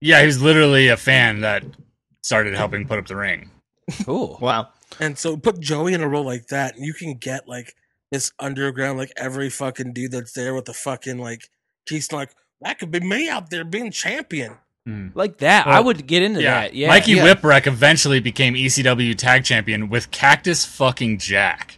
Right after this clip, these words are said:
Speaker 4: And pinned
Speaker 3: Damn.
Speaker 4: Stone Cold.
Speaker 2: Wow.
Speaker 3: Wow.
Speaker 2: I mean, hey.
Speaker 4: And you
Speaker 2: Yeah,
Speaker 4: saw
Speaker 2: like, I think
Speaker 4: Stone
Speaker 2: something
Speaker 4: Cold's
Speaker 2: like that would be
Speaker 4: ass.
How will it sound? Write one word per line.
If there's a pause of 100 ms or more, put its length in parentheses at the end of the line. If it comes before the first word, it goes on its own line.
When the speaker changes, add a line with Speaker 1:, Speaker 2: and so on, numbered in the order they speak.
(320)
Speaker 4:
And
pinned
Speaker 3:
Damn.
Speaker 4:
Stone
Cold. (1300)
Speaker 2:
Wow.
Speaker 3:
Wow.
Speaker 2:
I
mean,
hey. (160)
Speaker 4:
And
you
Speaker 2:
Yeah,
Speaker 4:
saw
Speaker 2:
like,
I
think
Speaker 4:
Stone
Speaker 2:
something
Speaker 4:
Cold's
Speaker 2:
like
that
would
be
Speaker 4:
ass.